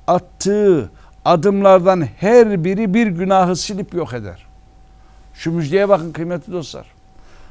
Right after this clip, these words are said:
Attığınız her adımda günahınız siliniyor. Camiye gittiğiniz için. Diğer adımı da onu bir derece yükseltir. Birinden günah siliniyor, öbüründen derecen yükseliyor. Ne kadar güzel.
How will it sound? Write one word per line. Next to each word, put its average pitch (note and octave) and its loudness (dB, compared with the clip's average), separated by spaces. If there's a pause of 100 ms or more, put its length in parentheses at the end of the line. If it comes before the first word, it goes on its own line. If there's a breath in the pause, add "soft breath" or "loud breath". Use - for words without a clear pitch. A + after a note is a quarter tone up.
(140 soft breath)
Attığınız G3 2
her B3 6
adımda A3 4
günahınız G3+ 0
siliniyor. A2 -12 (480 soft breath)
Camiye F3 2
gittiğiniz B2+ -6
için. F2 -14 (680 soft breath)
Diğer A3 4
adımı G#3 4
da G3 2
onu F#3 -2
bir G3+ -4
derece G3 2
yükseltir. D3+ -4 (380 soft breath)
Birinden G#3+ 0
günah F#3 2
siliniyor, G#3+ -4
öbüründen G3 -2
derecen E3 0
yükseliyor. G2+ -8 (340)
Ne D3 -4
kadar C#3+ -2
güzel. G2 -10